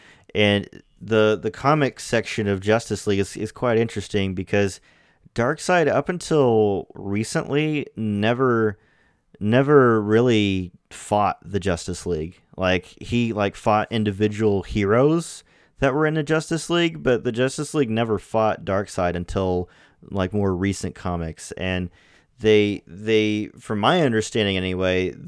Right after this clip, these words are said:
for this movie, they drew more inspiration from, it's called the New fifty-two, which is basically a reboot, uh, like, a complete reboot of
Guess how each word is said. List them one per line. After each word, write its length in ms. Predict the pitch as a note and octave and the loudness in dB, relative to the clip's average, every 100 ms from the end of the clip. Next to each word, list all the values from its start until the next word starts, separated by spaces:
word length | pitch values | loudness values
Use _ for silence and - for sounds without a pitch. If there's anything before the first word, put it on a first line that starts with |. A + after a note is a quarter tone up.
| - - | -18 -18
for 220 | - G#2 | -6 0
this 240 | A#2+ D#3 | 2 2
movie, 260 | A#2+ G#2+ G2+ | 2 2 2
they 140 | F#2+ | -2
drew 200 | F#2+ G#2 | -4 -4
more 260 | A2 G2 E2 | -2 -2 -4
inspiration 800 | G2 G2 - F#2+ F2+ F#2 - F#2 | -6 -8 -6 -4 -2 -4 -6 -12
from, 440 | - F#2+ F2 F2 - _ _ _ _ | -8 -6 -6 -8 -12 _ _ _ _
it's 120 | - | -12
called 240 | - G#2+ F2 | -4 -2 0
the 80 | |
New 180 | F2+ G#2 | 0 -2
fifty-two, 840 | F#2+ A2 - F#2 - F#2+ F#2+ G#2 G#2 _ _ _ _ | -2 -6 -6 -8 -4 0 0 0 -6 _ _ _ _
which 240 | F#2+ F#2+ | -6 -6
is 100 | G2 | -6
basically 560 | E2+ G2+ G2+ F#2 G2 G2 | 0 0 0 -2 0 2
a 60 | F#2 | 2
reboot, 580 | F#2 G2+ G2+ G#2 G#2 - _ _ _ - | 0 0 2 0 0 -6 _ _ _ -8
uh, 100 | F2+ | -6
like, 180 | F#2+ | -4
a 40 | G2+ | -6
complete 400 | F#2+ F2 C#3+ D3 | -6 2 2 2
reboot 480 | A2 G2+ F#2+ F#2+ - _ _ _ _ - | -2 0 0 -2 -4 _ _ _ _ -2
of 560 | G2 F#2+ G2 F#2 F2+ | 0 2 0 -4 -14